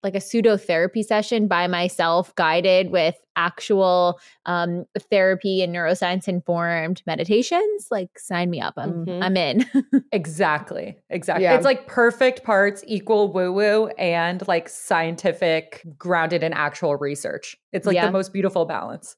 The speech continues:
Speaker 2: I love,
Speaker 1: Yes.
Speaker 2: I love how on the website, I'm like, "I read this on the website," right? Where it says, like, "You don't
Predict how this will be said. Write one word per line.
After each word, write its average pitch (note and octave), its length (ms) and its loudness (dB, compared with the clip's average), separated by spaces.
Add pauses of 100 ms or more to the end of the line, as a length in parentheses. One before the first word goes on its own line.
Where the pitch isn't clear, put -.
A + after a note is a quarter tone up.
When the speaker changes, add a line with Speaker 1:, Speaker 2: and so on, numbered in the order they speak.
(140)
Speaker 2:
I A3 120 4
love, A3 520 6
Speaker 1:
Yes. G#3 100 2 (140)
Speaker 2:
I G#3+ 100 2
love G3+ 220 4
how B3+ 140 2
on C4 80 0
the A#3+ 100 4
website, F#3+ 680 2 (440)
I'm E3+ 120 -10
like, E3+ 160 -10
"I F3 100 -2
read E3 220 -4
this F3 160 -6
on C#3 100 -10
the A2+ 80 -6
website," B2+ 380 -6
right? D#3+ 200 0
Where F3+ 160 2
it E3+ 100 2
says, F#3+ 200 2
like, F#3 160 2
"You G#3 160 4
don't E3+ 480 0